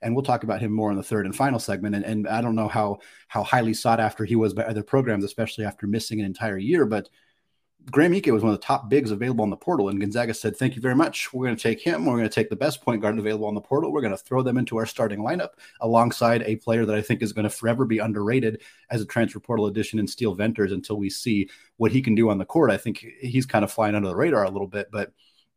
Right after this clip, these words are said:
this to me is just proof that Gonzaga has continued to find ways to build and develop elite talent,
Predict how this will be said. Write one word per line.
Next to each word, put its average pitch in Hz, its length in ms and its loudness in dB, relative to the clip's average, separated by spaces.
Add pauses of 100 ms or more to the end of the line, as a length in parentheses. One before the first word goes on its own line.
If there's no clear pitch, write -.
(480)
this 160 200 2
to 190 80 0
me 190 100 2
is 143 100 4
just 139 180 -6
proof 147 260 4
that 113 160 0
Gonzaga 120 360 -2
has 117 200 -4
continued 139 400 -2
to 113 40 -2
find 120 300 -2
ways 110 200 0
to 110 100 -2
build 110 300 0
and 110 140 -4
develop 107 400 -2
elite 110 360 -4
talent, 107 420 -4